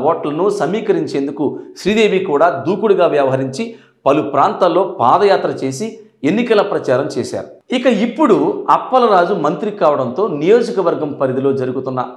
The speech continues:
అధికార, అనధికార కార్యక్రమాలకు శ్రీదేవి హాజరవుతున్నారు. చిన్నపాటి ప్రారంభోత్సవాలు కూడా చేస్తున్నారు. దీంతో మంత్రి గారి సతీమణి దూకుడుపై చర్చ జరుగుతోంది. అయితే ఈ నియోజకవర్గంలో కేవలం ఇప్పుడు మాత్రమే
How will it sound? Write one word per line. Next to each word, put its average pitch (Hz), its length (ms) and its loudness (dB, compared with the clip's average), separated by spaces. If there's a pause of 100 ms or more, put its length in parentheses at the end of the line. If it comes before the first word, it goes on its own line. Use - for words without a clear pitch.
అధికార, 160 540 2 (520)
అనధికార 185 600 2
కార్యక్రమాలకు 135 840 -2
శ్రీదేవి 143 500 -4
హాజరవుతున్నారు. 113 680 -4 (560)
చిన్నపాటి 233 500 2
ప్రారంభోత్సవాలు 175 960 2
కూడా 165 260 0
చేస్తున్నారు. 123 580 -4 (340)
దీంతో 202 520 2
మంత్రి 220 400 0
గారి 202 240 6
సతీమణి 190 540 -2
దూకుడుపై 185 580 0
చర్చ 147 460 -4
జరుగుతోంది. 113 540 -4 (240)
అయితే 151 560 -2 (480)
ఈ 247 160 4
నియోజకవర్గంలో 151 1120 2 (120)
కేవలం 170 720 2 (120)
ఇప్పుడు 233 300 -2
మాత్రమే 151 580 -2